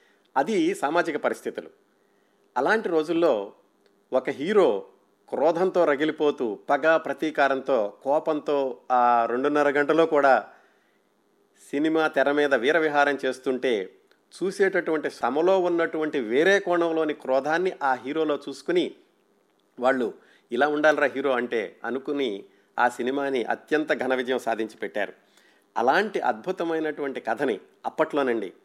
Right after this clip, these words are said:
ఇప్పట్లో చూ-, అనుకుంటే, "ఆ, ఇలాంటి కథ చాలాసార్లు వచ్చేసింది కదా" అనుకోవచ్చు మీరు. అప్పటికి చూసుకుంటే కనుక ఆ అద్భుతమైనటువంటి కథని వ్రాసింది సలీం జావేద్లు.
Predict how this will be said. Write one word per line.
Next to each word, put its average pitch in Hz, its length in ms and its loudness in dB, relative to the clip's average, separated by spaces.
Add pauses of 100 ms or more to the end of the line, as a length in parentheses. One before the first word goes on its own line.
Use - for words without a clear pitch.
ఇప్పట్లో 127 520 -2
చూ-, 127 60 -8
అనుకుంటే, 127 380 -4
"ఆ, 127 120 2
ఇలాంటి 127 320 -2
కథ 117 240 -4
చాలాసార్లు 120 400 0
వచ్చేసింది 113 380 -6
కదా" 110 140 0
అనుకోవచ్చు 110 400 -4
మీరు. 104 260 -4 (640)
అప్పటికి 147 500 0 (540)
చూసుకుంటే 147 400 -2
కనుక 139 260 -2
ఆ 120 220 2
అద్భుతమైనటువంటి 147 800 0
కథని 117 720 -2
వ్రాసింది 120 640 0
సలీం 135 420 -2
జావేద్లు. 107 520 -2